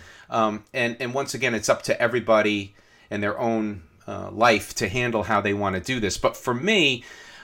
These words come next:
going back to the prioritization, the gym has always been a priority. So no matter when I switch jobs,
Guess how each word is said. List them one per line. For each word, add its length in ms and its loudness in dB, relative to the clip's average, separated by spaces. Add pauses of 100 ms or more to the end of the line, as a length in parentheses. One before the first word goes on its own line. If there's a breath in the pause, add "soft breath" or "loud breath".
(120 loud breath)
going 260 2
back 260 6
to 80 -4
the 60 -4
prioritization, 840 4
the 60 -4
gym 200 4
has 140 -2
always 200 4
been 140 4
a 40 -4
priority. 640 4
So 360 -2 (100)
no 140 -4
matter 280 2
when 180 -2
I 100 -2
switch 360 -6
jobs, 680 6